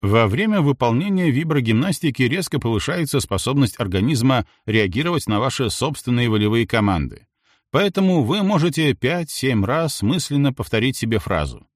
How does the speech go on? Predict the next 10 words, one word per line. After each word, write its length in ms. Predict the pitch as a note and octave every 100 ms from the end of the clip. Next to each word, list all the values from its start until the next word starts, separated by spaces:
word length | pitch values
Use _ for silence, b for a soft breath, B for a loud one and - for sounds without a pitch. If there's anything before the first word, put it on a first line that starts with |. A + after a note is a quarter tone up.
| _ _ -
"Я 200 | G2 G#2
здоров, 560 | F2 F2 G#2+ F#3+ - _ -
спокоен, 720 | - F2+ - E3+ E3 C#3+ - b b
во 220 | G2+ C3
мне 220 | D3+ G#3
много 340 | E3+ G3 D#3+ B2+
энергии, 600 | A2+ F#3+ C#3+ D#3 D3+ - b b
я 240 | A2 F3+
полон 400 | - D3 A2+ F#2+
сил, 400 | - F#3 G3+ E3